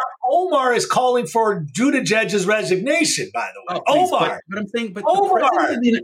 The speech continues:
Speaker 2: the president of the United States, who's supposed to be the leader that people are looking up to, you have three hundred plus million Americans, let alone the world, looking for guidance. And that has for generations been the,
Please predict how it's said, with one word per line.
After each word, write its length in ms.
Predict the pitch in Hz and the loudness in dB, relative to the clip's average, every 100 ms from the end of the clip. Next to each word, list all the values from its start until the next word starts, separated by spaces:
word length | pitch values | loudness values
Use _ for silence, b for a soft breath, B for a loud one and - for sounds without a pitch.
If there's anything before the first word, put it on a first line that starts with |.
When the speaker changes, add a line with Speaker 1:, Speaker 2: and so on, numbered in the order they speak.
| 180 | -4
Speaker 2:
the 40 | - | -6
president 560 | - 214 240 262 262 | 0 2 2 0 0
of 100 | 202 | -2
the 80 | 175 | 0
United 380 | 156 151 156 175 | -2 0 -2 -2
States, 580 | - - - - - _ _ - | -4 -6 -10 -12 -20 _ _ -12
who's 160 | - | -8
supposed 600 | 117 107 156 175 - - | -6 -4 0 0 -2 -4
to 100 | 202 - 151 | -6 -4 0
be 140 | 156 | 0
the 100 | 156 | 0
leader 420 | 156 123 113 - - 151 | -2 -4 -8 -12 -6 -4
that 140 | 147 | -2
people 260 | 101 190 190 | -4 -2 0
are 80 | |
looking 360 | 196 175 175 156 | 0 0 0 0
up 120 | 156 | -2
to, 80 | 151 | 0
you 120 | 156 | 0
have 100 | 156 | 0
three 240 | - 226 240 | -2 -2 0
hundred 260 | 262 - | 0 -2
plus 240 | - 196 - | -2 -2 0
million 400 | 156 175 165 - | 0 2 0 -2
Americans, 600 | 151 127 127 127 95 90 - B B B B 156 | -4 -2 -2 -4 -10 -12 -16 B B B B 0
let 120 | 196 | 2
alone 240 | 190 180 | 2 2
the 60 | 170 | 2
world, 500 | 143 139 139 123 - _ _ - | 0 -2 -2 -2 -6 _ _ -10
looking 720 | 139 175 233 294 269 285 302 _ | -2 0 0 0 0 0 -4 _
for 320 | - - 156 120 | -14 -4 -4 -4
guidance. 840 | 117 113 117 104 76 - - - _ _ _ B B 113 | -4 0 0 0 -4 -10 -12 -18 _ _ _ B B 0
And 160 | 175 226 | 2 4
that 120 | 311 | 4
has 180 | 370 - | 2 -2
for 260 | - 190 | -6 -4
generations 800 | 139 185 226 185 160 190 196 185 | 0 2 2 2 0 0 -2 -4
been 400 | 139 160 180 160 | 0 2 2 0
the, 280 | 139 127 | -4 -6